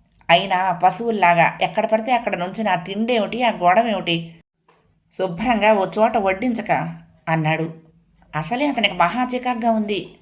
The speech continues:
ఇలాంటి భోజనాల సీను అతను ఎప్పుడూ చూడలేదు. శంకరం నవ్వేశాడు. "పదవయ్యా బాబు, లోపల వేరే వడ్డనలు కూడా ఉన్నాయట. ఈ బఫే డిన్నర్ మనకొద్దులే,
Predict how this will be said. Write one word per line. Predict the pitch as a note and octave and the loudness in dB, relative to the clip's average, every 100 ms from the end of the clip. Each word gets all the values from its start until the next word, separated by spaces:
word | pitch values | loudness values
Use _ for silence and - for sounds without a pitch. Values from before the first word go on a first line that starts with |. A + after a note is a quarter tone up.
| _ _ _ _ - | _ _ _ _ -2
ఇలాంటి | E3+ D#3+ E3 | 0 0 -2
భోజనాల | D#3+ G#3 A#3 A#3 G#3+ F3 | -6 -2 -2 0 -2 -2
సీను | F3 E3+ F#3+ | -6 -4 -4
అతను | G3+ E3+ | -2 -4
ఎప్పుడూ | E3 A#3+ B3+ | -6 -8 -8
చూడలేదు. | A#3+ A3 G#3+ G#3 F#3 - - _ _ _ _ _ - - - - | -4 -4 -4 -4 -6 -8 -16 _ _ _ _ _ -20 -20 -20 -10
శంకరం | - D#3+ E3+ G3 F3 F#3 | 0 2 2 -2 -2 0
నవ్వేశాడు. | E3+ E3+ G3 - F3+ E3+ - - _ _ _ _ _ _ - | 2 2 -2 -6 -6 -6 -8 -18 _ _ _ _ _ _ -6
"పదవయ్యా | E3 F#3+ A#3 A#3 A#3 | -2 2 2 2 2
బాబు, | G#3+ G#3 G#3 G#3 F#3 | 4 2 2 -4 -2
లోపల | F3+ F#3+ A#3 B3 | 2 4 4 2
వేరే | G#3+ A3+ A#3+ A3 | 2 2 2 2
వడ్డనలు | G3+ G#3 B3 B3 | 4 4 4 2
కూడా | A3 G#3 | 2 2
ఉన్నాయట. | F#3 F#3 G3 F3+ F3+ - - _ _ - | 2 0 -4 0 0 0 -20 _ _ -6
ఈ | G#3 | -2
బఫే | F#3 G3+ B3+ C4 | 4 4 4 -2
డిన్నర్ | G#3+ G3 F#3 | 0 0 2
మనకొద్దులే, | F3+ G3 G3+ A3+ A3 | 2 0 -6 -4 -6